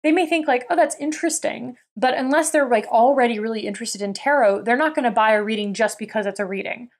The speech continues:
right? They will buy a reading when you can show them how tarot is linked to the outcome that they desire. You have to, that's your job as a, as a marketer and a salesperson, is to show potential customers the link between the thing and the result that they want.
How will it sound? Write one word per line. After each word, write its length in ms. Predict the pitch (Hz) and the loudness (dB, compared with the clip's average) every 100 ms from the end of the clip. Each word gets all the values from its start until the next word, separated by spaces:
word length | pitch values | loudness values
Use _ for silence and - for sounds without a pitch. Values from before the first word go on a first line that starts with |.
| _ _ - | _ _ -2
right? 360 | 208 214 208 | 0 0 0
They 100 | 247 | 0
will 140 | 320 339 | 2 4
buy 160 | 277 | 4
a 80 | 247 | 2
reading 400 | 226 240 226 214 | 0 -2 -2 -4
when 160 | 214 214 | -8 -4
you 160 | 254 | -4
can 100 | 269 | -4
show 240 | 262 262 214 | -4 -2 0
them 140 | 220 | -2
how 240 | 220 196 190 | 0 -2 -2
tarot 460 | - 226 254 320 | -2 2 4 4
is 240 | 320 233 233 | 2 -4 -4
linked 200 | 233 233 | -4 -4
to 100 | 240 | -6
the 160 | 214 - | -4 0
outcome 400 | 220 220 240 214 | 0 0 -4 -4
that 140 | 196 | -4
they 120 | 196 | -4
desire. 640 | 196 185 196 - - - _ _ _ - | -6 -4 -4 -4 -10 -12 _ _ _ -6
You 120 | 254 | 0
have 160 | 262 - | 0 -2
to, 160 | 208 | -6
that's 240 | 240 262 262 | 0 0 0
your 220 | 226 233 | -2 -2
job 400 | 214 185 196 220 | 2 4 4 2
as 160 | - 208 | 0 0
a, 180 | 208 220 | -2 0
as 140 | 202 | -2
a 60 | 208 | 2
marketer 360 | 202 208 190 | 0 0 -2
and 120 | 202 | -2
a 40 | 277 | -2
salesperson, 760 | 220 214 - - - - 226 _ _ _ | -2 -2 -6 -10 -8 -10 -12 _ _ _
is 140 | 240 233 | -6 -4
to 120 | 233 | -4
show 260 | - 277 240 | 0 2 2
potential 340 | 269 247 240 | 0 -2 -4
customers 560 | 233 220 - 214 202 202 | 0 0 0 -6 -8 -4
the 120 | 208 | -4
link 280 | 202 233 269 | -2 -4 -4
between 340 | 240 - 208 | -8 -6 -4
the 100 | 196 | -4
thing 400 | 190 302 302 311 | -2 -2 0 -2
and 200 | - 220 | -4 -4
the 80 | 214 | -4
result 360 | 208 202 196 | -4 2 0
that 100 | - | 0
they 140 | 185 175 | -8 -8
want. 320 | 175 - - | -6 -10 -12